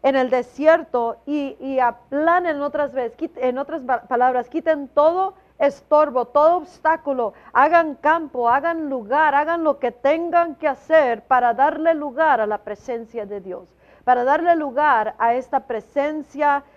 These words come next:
hermosa". Dice la palabra, "Voz que clama en el desierto". Esta es una voz que nos está hablando en esta hora. Es la voz del Espíritu Santo que nos está hablando a la iglesia de Cristo,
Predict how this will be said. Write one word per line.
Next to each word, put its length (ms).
hermosa". 520
Dice 200
la 140
palabra, 500
"Voz 360
que 180
clama 500
en 80
el 160
desierto". 640
Esta 320
es 160
una 320
voz 420
que 100
nos 200
está 240
hablando 400
en 80
esta 280
hora. 380
Es 220
la 140
voz 260
del 160
Espíritu 580
Santo 400
que 120
nos 160
está 240
hablando 420
a 40
la 120
iglesia 400
de 140
Cristo, 480